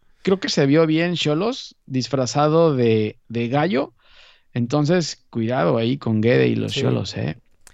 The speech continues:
Speaker 2: Y bueno,
Speaker 1: Y ma-, y más las bajas del
Speaker 2: las
Speaker 1: América.
Speaker 2: cinco bajas que tiene. Pero bueno, nos vamos con el Rayados Toluca. Eh, Rayados, regresó el, por fin el campeón, ¿no? Ya, n-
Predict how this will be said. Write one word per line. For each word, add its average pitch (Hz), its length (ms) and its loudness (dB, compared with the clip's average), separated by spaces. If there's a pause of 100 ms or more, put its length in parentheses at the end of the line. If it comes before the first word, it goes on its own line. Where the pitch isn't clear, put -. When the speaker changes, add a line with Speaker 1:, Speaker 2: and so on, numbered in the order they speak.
(260)
Speaker 2:
Y 139 80 -12
bueno, 170 240 -6 (520)
Speaker 1:
Y 190 140 6
ma-, 196 180 6
y 214 140 4
más 202 160 4
las 180 160 2
bajas 202 320 0
del 165 100 0
Speaker 2:
las 131 60 0
Speaker 1:
América. 139 360 -4
Speaker 2:
cinco 160 500 -10
bajas 151 360 -8
que - 120 -20
tiene. 127 440 -14 (600)
Pero 143 160 -8
bueno, 170 300 -4
nos 165 180 -6
vamos 202 320 -4
con 175 140 -6
el 165 120 -4
Rayados 196 580 -4
Toluca. 220 920 -8
Eh, 139 560 -10
Rayados, 156 600 -8
regresó 160 440 -10
el, 220 80 -12
por 233 200 -10
fin 226 160 -12
el 247 100 -10
campeón, 170 560 -6
¿no? 175 400 -12 (960)
Ya, 151 340 -12
n- 170 260 -16